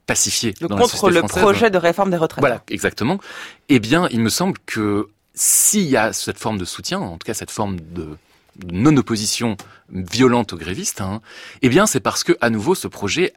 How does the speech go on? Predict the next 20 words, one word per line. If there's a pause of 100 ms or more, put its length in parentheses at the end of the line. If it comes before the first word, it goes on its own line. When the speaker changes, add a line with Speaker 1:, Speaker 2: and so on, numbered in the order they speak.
Speaker 1:
attaque
cette
dimension
de
la
vie. (360)
Dans
quelles
conditions (400)
vivra-t-on
enfin (760)
indépendamment
de
l'exploitation
du
salariat
et
du
travail,
hein,